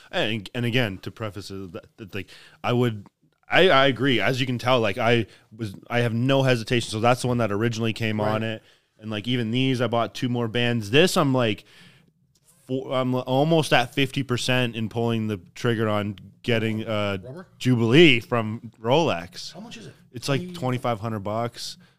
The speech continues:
Speaker 1: So
Speaker 2: I
Speaker 1: it's like
Speaker 2: I would try it.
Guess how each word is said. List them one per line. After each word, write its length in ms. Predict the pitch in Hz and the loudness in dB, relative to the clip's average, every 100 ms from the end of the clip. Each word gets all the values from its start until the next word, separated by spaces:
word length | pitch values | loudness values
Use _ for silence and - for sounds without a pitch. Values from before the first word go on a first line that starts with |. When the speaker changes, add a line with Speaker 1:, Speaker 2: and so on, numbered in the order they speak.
| - | -4
Speaker 1:
So 80 | 151 | 0
Speaker 2:
I 40 | |
Speaker 1:
it's 120 | 147 156 | 0 2
like 300 | 147 - - _ _ _ _ _ _ _ _ _ | 0 -2 -14 _ _ _ _ _ _ _ _ _
Speaker 2:
I 100 | 135 | -14
would 420 | 120 123 135 156 139 _ _ _ _ _ _ _ _ _ _ _ _ _ _ _ _ _ _ | -12 -12 -14 -16 -20 _ _ _ _ _ _ _ _ _ _ _ _ _ _ _ _ _ _
try 260 | - 156 | -18 -14
it. 120 | 156 | -14